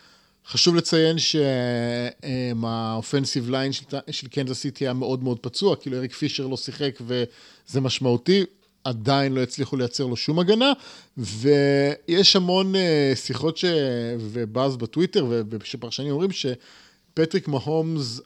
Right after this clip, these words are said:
היה טוב בהפסד הזה, וזה, היו כמה מסירות שהוא נתן ל-, לרסיברים שהם היו צריכים לתפוס.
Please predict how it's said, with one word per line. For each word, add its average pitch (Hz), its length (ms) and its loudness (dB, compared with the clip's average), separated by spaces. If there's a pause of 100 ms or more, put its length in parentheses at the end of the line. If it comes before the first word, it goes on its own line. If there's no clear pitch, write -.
(120)
היה 131 880 2 (480)
טוב 165 280 4
בהפסד 180 400 2
הזה, 175 340 0
וזה, 120 840 -2
היו 131 360 -2
כמה 151 180 -2
מסירות 135 540 -2
שהוא 143 160 -4
נתן 131 320 -4
ל-, 127 440 -2 (360)
לרסיברים 139 580 2
שהם 127 160 -2
היו 131 80 0
צריכים 131 220 -6
לתפוס. 185 520 0